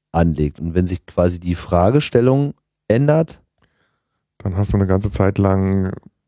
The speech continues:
Speaker 2: ganz fürchterlich konstruierte S-Q-L-Abfragen mit Inner und Outer Joins und irgendwann, äh, blickst du nicht mehr durch, was sie bedeuten.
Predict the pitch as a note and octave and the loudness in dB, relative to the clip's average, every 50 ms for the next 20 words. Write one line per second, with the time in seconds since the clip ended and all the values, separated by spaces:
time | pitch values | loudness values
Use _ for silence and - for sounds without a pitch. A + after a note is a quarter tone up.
0 | - _ _ _ _ _ _ - - F2+ G2+ G2+ G#2 - - - - - - _ | -20 _ _ _ _ _ _ -8 -6 -6 -6 -6 -10 -14 -16 -20 -20 -20 -20 _
1 | _ _ - - - G#2 G#2 G2+ - G2+ G2+ G2 - - - G2 G2 - - G#2 | _ _ -8 -4 0 0 0 2 2 0 0 0 0 -2 -2 -4 -2 -2 -2 0
2 | G2 G#2 G#2 A2 - - G2+ - - G2+ G#2 G2 G2+ A#2+ C3 A2 A2 - - - | 0 0 0 0 -2 -2 -4 -4 -4 -2 0 0 0 0 0 -2 -4 -4 -6 -4
3 | A2 G#2+ G#2+ A2 G#2+ A2+ G#2+ G2 G2 G2 - - G#2+ A2 G#2+ G2+ G2 G2 F#2+ - | -2 0 0 0 0 0 0 0 0 -2 0 0 0 0 2 2 0 0 0 0
4 | F#2 G2+ A2 A2 - F#2 F#2 F#2+ G#2+ G2+ F#2+ G#2+ B2 D3 E3+ F#3+ F#3+ - - - | 0 0 0 0 0 -2 0 0 0 0 2 2 2 0 0 -2 -2 -4 -4 -6
5 | - - A2+ A#2 A#2 - A2+ B2 A#2+ - B2 A#2+ - - G#2 G#2+ A2 A2 A2 A2+ | -6 -8 -8 -6 -4 0 0 0 0 0 -4 -4 -2 -2 0 0 0 0 2 2
6 | A2 A2 G2+ G2+ G2+ G2+ G#2 G#2 G2+ G2+ G#2+ A2 - _ - G#2+ G#2 - - A2 | 0 2 2 2 2 2 2 2 2 0 0 -2 -6 _ -4 -4 -2 -2 0 -2
7 | G2+ G2 - - G#2 F#2 F2 F#2+ A2+ B2 - G2+ G2+ - G2+ F#2+ F#2+ F2 F2+ F2 | 0 0 -2 -2 -2 0 0 0 0 0 0 -2 -2 -2 -2 -2 0 0 2 2
8 | G#2 C3 - - D3 D3+ D#3 | 0 0 0 0 -2 -2 -2